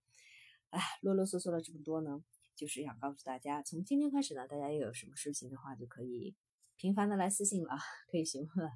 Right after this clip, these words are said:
我现在每天有一定的时间，差不多一个小时可以处理这个上面的事情。呃，也欢迎大家就是在旅行，旅行过程当中有什么事情的话，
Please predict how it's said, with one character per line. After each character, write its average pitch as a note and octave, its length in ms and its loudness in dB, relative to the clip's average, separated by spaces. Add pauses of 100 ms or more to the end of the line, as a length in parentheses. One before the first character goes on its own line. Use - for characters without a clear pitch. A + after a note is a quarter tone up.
(380)
我 C#3 80 0
现 D#3+ 160 0
在 D#3 80 0
每 A#2 140 -4
天 D3+ 260 -8
有 - 140 -6
一 - 80 -8
定 D3+ 180 -6
的 C#3 80 -6
时 - 220 -8
间， D3+ 300 -8
差 C#3+ 160 -12
不 C#3 60 -16
多 C3+ 120 -4
一 C#3 60 0
个 D3 80 -2
小 - 160 -4
时 - 160 -8
可 C#3 120 -10
以 A#2+ 60 -6
处 - 180 -10
理 A#2+ 240 -6
这 - 140 -8
个 - 300 -12
上 A#2+ 200 -6
面 A#2 140 -10
的 - 60 -10
事 - 180 -4
情。 - 160 -8 (680)
呃， C#3 300 -4
也 C3+ 180 -2
欢 G#3+ 240 -2
迎 G#3+ 140 2
大 G3+ 160 0
家 F#3 340 0
就 E3 200 -4
是 - 460 -2
在 D3 140 -4
旅 A2 140 -10
行， A#2 320 -8
旅 C#3+ 160 0
行 D3+ 240 -4
过 G3+ 120 2
程 F#3+ 140 0
当 F#3 180 2
中 F#3 140 0
有 C#3+ 100 -4
什 A#2+ 120 -16
么 C3+ 80 -8
事 - 180 -4
情 - 220 -4
的 - 100 -14
话， - 160 -6